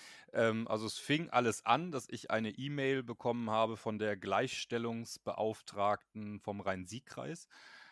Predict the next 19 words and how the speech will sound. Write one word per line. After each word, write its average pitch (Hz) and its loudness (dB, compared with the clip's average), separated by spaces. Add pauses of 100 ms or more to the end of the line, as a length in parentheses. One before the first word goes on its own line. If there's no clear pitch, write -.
(220)
Ähm, 113 0 (220)
die 104 -4
haben 104 0
angefragt, 123 2
ob - -6
sie 107 -6
sich 104 -6
für 107 -6
den 101 -6
Aktionszeitraum, 107 0
ähm, 98 -4 (720)
äh, 95 -4
von 95 -8
zweitausendzwanzig 101 -4
gegen 101 -6
Gewalt 98 -2
gegen 92 -10
Frauen, 139 -2
ähm, 107 -6